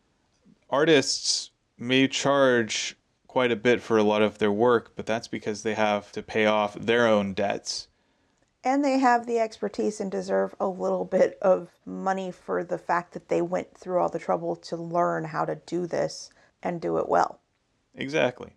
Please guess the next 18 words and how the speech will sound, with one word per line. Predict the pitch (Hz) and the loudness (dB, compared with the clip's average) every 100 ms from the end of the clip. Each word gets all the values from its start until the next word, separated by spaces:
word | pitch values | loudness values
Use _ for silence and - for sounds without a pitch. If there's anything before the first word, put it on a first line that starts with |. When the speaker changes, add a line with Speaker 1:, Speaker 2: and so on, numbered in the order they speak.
| _ | _
Speaker 1:
It's | - - | -20 -10
the | - | -4
cost | 165 156 - 151 | 2 2 2 2
of | 127 | 4
expertise. | 127 - 120 110 110 - - - _ _ _ _ _ _ _ _ _ | 2 0 -6 -6 -6 -8 -10 -18 _ _ _ _ _ _ _ _ _
Speaker 2:
Now | 269 285 285 | -2 4 4
off | - 240 247 | 4 2 2
of | 220 | 0
our | 208 | 2
soapbox. | 214 202 196 190 - - _ _ _ _ _ _ | 2 2 2 0 -2 -10 _ _ _ _ _ _
So | - 240 | -4 -2
he | 240 | 0
goes | 240 240 | 2 0
across | 311 285 269 | 2 2 2
the | 311 | 0
river | 269 240 262 | 0 2 4
to | 285 | 2
Emre, | - 185 190 233 | 2 2 4 2